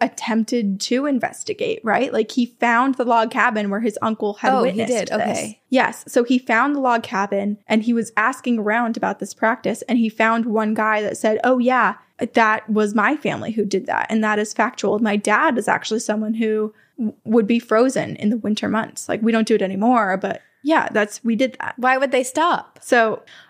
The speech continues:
Speaker 1: I think the reason that they did it originally was because this family lived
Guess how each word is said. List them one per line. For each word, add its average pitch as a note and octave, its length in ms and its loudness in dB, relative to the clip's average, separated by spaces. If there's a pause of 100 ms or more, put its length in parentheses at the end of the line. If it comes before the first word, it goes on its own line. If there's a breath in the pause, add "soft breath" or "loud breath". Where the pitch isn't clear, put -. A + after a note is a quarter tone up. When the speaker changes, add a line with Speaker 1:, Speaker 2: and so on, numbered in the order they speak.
Speaker 1:
I B3+ 120 4
think D4+ 380 0
the A#3 140 4
reason B3+ 580 0
that A3 160 -2
they G#3+ 100 2
did G#3 240 0
it - 260 0
originally G#3 760 -2
was G#3+ 280 0
because G#3+ 840 -2
this A3 220 -2
family B3 380 2
lived A#3 460 0